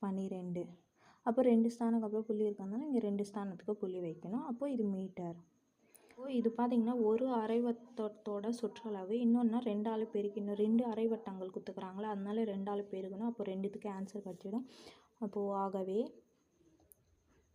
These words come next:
இரு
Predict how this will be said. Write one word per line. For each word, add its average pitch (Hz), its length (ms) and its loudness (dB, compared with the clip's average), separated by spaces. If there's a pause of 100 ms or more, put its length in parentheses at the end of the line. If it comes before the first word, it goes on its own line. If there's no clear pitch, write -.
(1800)
இரு 220 340 2